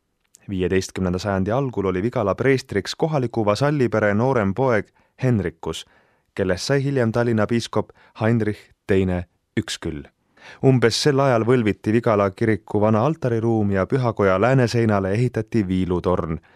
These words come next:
Vigala kihelkonna külakabelid olid arvatavasti Nõlva, Vaguja ning Pallika külades. Tuhat viissada kolmkümmend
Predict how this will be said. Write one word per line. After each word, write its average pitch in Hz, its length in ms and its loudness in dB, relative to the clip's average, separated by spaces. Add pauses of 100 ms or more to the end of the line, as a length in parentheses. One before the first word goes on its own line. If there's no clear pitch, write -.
(920)
Vigala 101 340 2
kihelkonna 104 520 0
külakabelid 120 720 0 (340)
olid 113 220 4
arvatavasti 117 760 0
Nõlva, 120 520 2 (460)
Vaguja 110 500 2 (460)
ning 104 380 0 (300)
Pallika 98 440 -2
külades. 85 480 -4 (1800)
Tuhat 110 280 -2
viissada 120 360 0
kolmkümmend 113 600 2